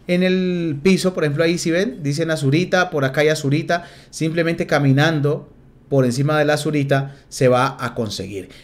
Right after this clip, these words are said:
Y también pues nos sueltan ciertos ítems que se pueden vender y conseguimos cositas. ¿Listo? Ujú, Colossal Life Flask, Golden Mask, esto me interesa y esto lo vamos a coger aquí.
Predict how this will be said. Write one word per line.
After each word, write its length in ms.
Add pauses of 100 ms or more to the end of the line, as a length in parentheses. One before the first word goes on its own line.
(120)
Y 200
también 320
pues 120
nos 140
sueltan 300
ciertos 480
ítems 380
que 120
se 100
pueden 320
vender 380
y 80
conseguimos 460
cositas. 580 (320)
¿Listo? 380 (840)
Ujú, 680
Colossal 420
Life 260
Flask, 440 (680)
Golden 520
Mask, 480
esto 280
me 100
interesa 640
y 120
esto 240
lo 80
vamos 220
a 100
coger 240
aquí. 280